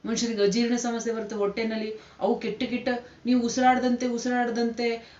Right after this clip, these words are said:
ಆ ವಾಯುವನ್ನ ಹೀರ್ಕೋತಾವೆ, ಅವುಗಳ ಕೆಟ್ಟ ವಾಯುವನ್ನ ಸ್ಪ್ರೆಡ್ ಮಾಡ್ತಾವೆ. ಅದಕ್ಕೆ ಹೊಟ್ಟೆ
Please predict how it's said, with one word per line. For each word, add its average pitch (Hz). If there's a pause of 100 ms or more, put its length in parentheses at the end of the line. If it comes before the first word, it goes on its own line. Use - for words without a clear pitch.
ಆ 214
ವಾಯುವನ್ನ 226
ಹೀರ್ಕೋತಾವೆ, 262
ಅವುಗಳ 226
ಕೆಟ್ಟ 226
ವಾಯುವನ್ನ 208
ಸ್ಪ್ರೆಡ್ 202
ಮಾಡ್ತಾವೆ. 170
ಅದಕ್ಕೆ 180
ಹೊಟ್ಟೆ 202